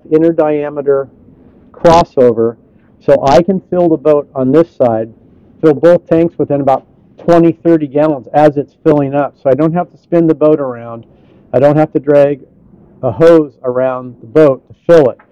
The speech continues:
So this is a great feature. So with no vent on the side of the boat, you don't have the, you not, don't have the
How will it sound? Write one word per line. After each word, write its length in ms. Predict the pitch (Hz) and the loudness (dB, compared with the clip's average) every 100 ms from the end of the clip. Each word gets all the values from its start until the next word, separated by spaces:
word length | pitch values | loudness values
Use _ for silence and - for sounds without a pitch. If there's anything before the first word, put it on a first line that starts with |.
| _ _ | _ _
So 120 | - | -2
this 260 | 139 196 185 | 2 2 2
is 120 | 143 | -4
a 80 | 131 | -4
great 400 | 113 151 156 - | -2 0 0 -4
feature. 520 | - 147 - 110 - _ _ - - - - | -4 -4 -4 -16 -18 _ _ -20 -20 -20 -20
So 380 | - 147 139 139 _ - - - | -2 2 2 0 _ -2 -2 -2
with 160 | 151 143 | -4 0
no 180 | 170 185 | 2 2
vent 300 | 175 190 190 | 2 0 0
on 140 | 151 | -4
the 60 | 135 | -4
side 220 | - 160 | 0 0
of 80 | 143 | 0
the 60 | |
boat, 440 | 127 202 185 165 - _ | -2 0 0 -2 -6 _
you 100 | 143 | -4
don't 160 | 147 147 | -2 0
have 380 | 151 151 143 127 | -2 -2 -4 -6
the, 320 | 135 135 131 135 | -6 -6 -6 -4
you 100 | 147 | -2
not, 200 | 156 - | -2 -2
don't 120 | 156 | -2
have 120 | 143 | -2
the 100 | 120 | -6